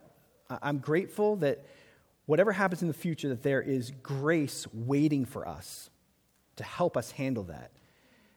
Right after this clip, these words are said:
And I pray that whatever those look like, Lord Jesus, that you would help us to be a people who know how to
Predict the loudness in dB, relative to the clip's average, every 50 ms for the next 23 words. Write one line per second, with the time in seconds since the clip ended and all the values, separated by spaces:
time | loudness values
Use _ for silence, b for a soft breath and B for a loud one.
0 | b b b -4 -2 0 0 0 -2 -2 0 0 2 4 4 4 4 2 2 0
1 | -2 -4 -12 -20 -20 -20 _ _ _ -12 -8 -4 -2 0 2 2 4 4 4 4
2 | 4 2 0 0 0 0 -4 -8 -6 -4 -4 -6 -6 -10 -20 -20 -12 -8 -4 -4
3 | -4 -4 -4 -4 -2 -2 -4 -4 -2 -4 -4 -2 -2 -2 0 -2 -2 -4 -4 -2
4 | 0 0 0 0 -2 -6 -6 -6 -6 -8 -10 -10 -8 -4 -2 -2 -2 -2 -4 -8
5 | -6 -4 -4 -4 -4 -4 -4 -4 -6 B B B B B B B B -6 -4 -2
6 | -2 -2 -2 -2 0 0 0 0 0